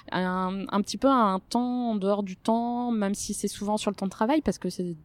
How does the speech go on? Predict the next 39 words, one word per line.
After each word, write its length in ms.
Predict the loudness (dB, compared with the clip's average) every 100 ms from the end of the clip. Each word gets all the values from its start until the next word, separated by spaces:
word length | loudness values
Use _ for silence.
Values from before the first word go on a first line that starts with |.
| _
la 100 | -4
plupart 300 | -2 0 -2
du 100 | -2
temps, 160 | -6 -8
c'est, 340 | -4 -4 -4
c'est 220 | -6 -6 -4
des 140 | -4
formations 540 | -4 -4 -4 -6 -8 -8 -16 -18 -12 -4
universitaires, 880 | -2 2 2 0 -2 2 4 4 2
euh, 220 | 0 0
bah, 320 | -2 -4 -6
sur, 440 | -8 -8 -6 -8 -10
sur 180 | -8 -6
le 120 | -6
temps, 340 | -6 -6 -4 -6
euh, 300 | -6 -6 -8
de 180 | -6 -4
cou-, 200 | -4 -4
des 140 | -2 0
temps 120 | -2
de 60 | 0
cours, 260 | 0 0 _ -20 -20 -12 -6
ou, 340 | -2 4 6
euh, 220 | 6 4
des, 420 | 2 0 0 -2 -2
des 120 | -2
formations 460 | -2 -2 -2 -2 -2
continues. 420 | -2 0 0 0 -4 -20 -20 -8
Donc, 220 | -6 -4 -4
euh, 360 | -4 -2 -2
les 180 | -2 -2
établissements, 500 | -2 -4 -4 -4 -4
bah, 120 | -2
laissent 220 | -4 -4 -4
les 80 |
gens 180 | -6 -6
aller 180 | -4 -4
en 80 | -6
formation. 500 | -6 -6 -6 -6